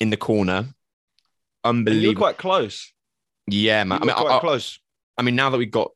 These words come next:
Speaker 1: video format, I'll put a little video over this. <laughs>
Speaker 2: You're gonna edit this.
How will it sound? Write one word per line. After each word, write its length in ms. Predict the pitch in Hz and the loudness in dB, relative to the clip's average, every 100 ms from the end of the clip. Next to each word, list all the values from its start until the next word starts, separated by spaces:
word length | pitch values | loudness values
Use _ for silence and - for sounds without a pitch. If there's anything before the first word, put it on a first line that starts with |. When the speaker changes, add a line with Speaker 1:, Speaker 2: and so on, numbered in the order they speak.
| _ _ - | _ _ -8
Speaker 1:
video 280 | 104 107 90 | 0 0 0
format, 480 | 92 80 82 107 - | 0 -2 0 -2 -2
I'll 120 | 95 | -4
put 180 | - 78 | -2 -2
a 40 | |
little 160 | 92 92 | 0 -2
video 400 | 90 90 85 80 123 _ _ _ | 0 0 0 -2 -6 _ _ _
over 220 | 95 85 | -4 -2
this. 380 | 82 90 95 - | 0 -2 -2 -4
<laughs> 180 | 127 - | -2 -2
Speaker 2:
You're 500 | 170 254 233 214 202 | 0 2 2 2 2
gonna 120 | 180 | 2
edit 340 | 175 202 185 131 | 2 2 2 0
this. 380 | 110 95 - | -2 -6 -16